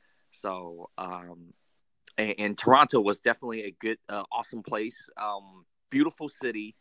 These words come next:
People are really nice. However, there are assholes where anywhere you go in the, in the world. I mean, believe me.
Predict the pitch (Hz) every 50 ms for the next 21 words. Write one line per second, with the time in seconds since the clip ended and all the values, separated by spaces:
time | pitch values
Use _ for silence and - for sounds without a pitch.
0 | _ _ _ _ _ _ _ _ _ - - 190 170 - 180 175 160 147 139 -
1 | - - - 117 120 120 135 160 165 165 165 147 131 143 143 113 104 101 - -
2 | - 135 127 127 - - - 139 147 151 135 117 110 104 98 95 92 90 - _
3 | _ _ _ _ _ _ - 123 123 120 117 113 - _ - 113 117 120 120 117
4 | - - 101 101 107 113 - - 104 101 95 95 92 87 - 92 92 110 113 -
5 | _ _ _ _ _ _ 156 156 147 135 123 113 107 101 90 - 104 98 92 90
6 | 90 92 87 - - 95 92 92 87 87 87 87 - - - - 87 92 90 90
7 | 87 - _ _ _ - - - _ _ - 113 107 113 120 113 107 - 98 95